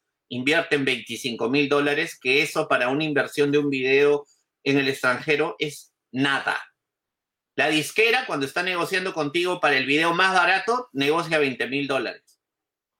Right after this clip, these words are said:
Entonces, la cantidad que invierte una empresa contra lo que puede el bolsillo de la persona,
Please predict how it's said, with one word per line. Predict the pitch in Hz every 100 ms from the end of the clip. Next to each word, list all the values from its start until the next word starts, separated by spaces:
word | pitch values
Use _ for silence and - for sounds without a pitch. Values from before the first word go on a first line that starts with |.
| _ _ _ -
Entonces, | 131 127 147 143 156 160 - _ _ -
la | 135 143 -
cantidad | 143 127 127 - 131 139 185 208 - - _ _ _ _ _ _ _ _ _ _ _ _
que | 139
invierte | 131 139 170 185 202
una | 196 156
empresa | 135 165 180 147 - 107 -
contra | - 143 139 139
lo | 139 135
que | 143
puede | - 190 202 208
el | 165
bolsillo | 143 135 - 180 190
de | 175
la | 151
persona, | 135 131 165 160 165 175